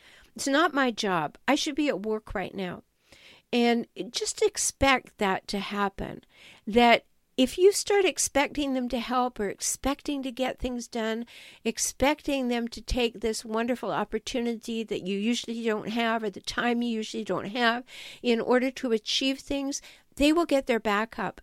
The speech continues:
and they will say no to you and it will be a fight. And that is no good. You do not want to go in that direction. You know, the hijackal needs everything. They need all the time, the energy, the television,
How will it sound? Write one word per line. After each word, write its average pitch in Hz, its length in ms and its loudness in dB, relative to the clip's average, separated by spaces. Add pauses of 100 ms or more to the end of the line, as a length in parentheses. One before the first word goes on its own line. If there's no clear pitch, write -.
and 214 200 0
they 214 120 2
will 262 160 0
say 247 280 0
no 208 260 0
to 208 80 -4
you 202 320 -4
and 214 180 0
it 202 140 2
will 220 280 -2
be 214 200 2
a 202 100 0
fight. - 600 -4 (580)
And 233 220 4
that 269 300 4
is 262 360 0
no 202 540 0 (260)
good. 240 540 2
You 214 200 -2
do 220 280 -2
not 240 180 -2
want 254 200 -2
to 269 60 -6
go 233 340 0
in 247 240 -2
that 247 200 -2
direction. 302 640 -2 (500)
You 220 120 0
know, 214 40 0
the 202 180 -2
hijackal 240 640 -2 (200)
needs 214 580 0
everything. 262 600 -2 (120)
They 196 200 -2
need 196 340 -4
all 226 500 2 (240)
the 233 120 0
time, 214 680 -4
the 233 240 2
energy, 214 640 -2 (400)
the 226 200 2
television, 214 1000 -2